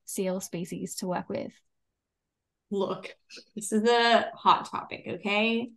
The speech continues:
Speaker 2: Um,
Speaker 1: <laughs>
Speaker 2: everyone that works with me will know that I am in love with California sea lions. They are just the best. They are so high energy, so enthusiastic. Um,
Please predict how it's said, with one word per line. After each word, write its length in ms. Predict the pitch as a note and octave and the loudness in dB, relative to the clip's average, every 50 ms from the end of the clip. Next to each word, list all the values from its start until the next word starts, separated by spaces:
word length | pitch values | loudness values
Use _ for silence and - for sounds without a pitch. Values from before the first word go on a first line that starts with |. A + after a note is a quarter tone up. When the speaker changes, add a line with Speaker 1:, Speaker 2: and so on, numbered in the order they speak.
| _ _ - | _ _ 2
Speaker 2:
Um, 420 | G3 G3+ G3 F3+ F3 F3+ - - A#3+ A#3+ | 4 4 6 4 2 0 -2 -4 -4 2
Speaker 1:
<laughs> 80 | A#3+ | 6
Speaker 2:
everyone 300 | G3 F#3+ G3 A3 C#4 C#4 | 6 8 10 10 10 8
that 380 | C4 C4+ - - - - - G3+ | 8 6 4 -2 -8 -6 -4 -4
works 200 | G3 G#3 - - | -4 -4 -4 -4
with 200 | G3 F#3+ F#3+ F#3+ | -4 -4 -2 -2
me 360 | G3 F#3+ F#3 F3+ F#3 F3+ - - | 0 2 2 2 2 0 -2 0
will 220 | F3 F3+ F#3 F#3 | 4 6 6 8
know 360 | F3+ F#3 F#3 F#3 F#3 F#3+ F#3+ | 8 8 10 10 12 10 10
that 220 | F#3 F#3+ F#3 F3 - | 8 6 6 8 10
I 300 | F#3 F3+ F3+ F3+ F3+ F3+ | 10 10 10 10 8 6
am 220 | F3+ F3+ F3+ F#3 | 4 2 0 -2
in 60 | F3+ | 0
love 360 | F3+ F#3 G#3 A3+ A#3 A#3 A3 | 4 6 8 10 10 10 8
with 120 | A#3 A3+ A3 | 6 4 4
California 560 | - G3 F#3 F#3 F#3 F#3 - F#3+ F3+ F3+ F#3+ | 6 6 6 6 6 4 0 -2 -2 -2 -2
sea 180 | F3+ - - - | -4 -4 -4 -6
lions. 460 | - - - - D#3+ F3 G#3+ - - - _ _ _ _ _ _ _ - | -6 -8 -10 -8 -8 -8 -8 -10 -12 -16 _ _ _ _ _ _ _ 2
They 220 | F3+ G3 G3+ G3 | 4 6 6 8
are 520 | - - G3 F#3+ F#3+ F#3 F#3 F3+ - - | 8 10 12 12 12 12 10 8 6 2
just 280 | - - G3+ F#3+ F#3+ - | 0 0 0 0 0 2
the 60 | F#3+ | 4
best. 400 | F#3 F3 F3 F3 - - - - - - - | 4 4 4 2 0 -6 -8 -10 -12 -14 -10
They 380 | - F#3 F#3 F3+ F3+ F3+ F3+ - | -2 2 2 4 4 4 2 2
are 200 | - F#3 F3+ F3+ | 2 2 2 0
so 280 | - - G#3+ G3+ G3 | 0 2 2 4 4
high 220 | G3 F#3+ F#3+ F#3 F#3 | 4 4 4 4 4
energy, 600 | F3+ F3 F3+ E3+ F3 F3 F3 F3 F3 D#3+ - - - | 2 2 2 4 6 6 6 6 6 4 0 -4 -10
so 220 | - - G#3+ G#3 G3+ | -2 2 4 6 6
enthusiastic. 840 | G#3 G#3+ G3+ F#3 F3+ F3+ F3 F3 F3+ - - F#3+ - - - - _ - - - _ _ _ _ _ _ _ _ - | 6 6 6 6 6 6 6 4 2 2 -2 -6 -6 -6 -8 -14 _ -20 -20 -20 _ _ _ _ _ _ _ _ 6
Um, 440 | - G3 F#3+ E3+ E3+ D#3+ - - | 8 8 10 8 6 4 0 -4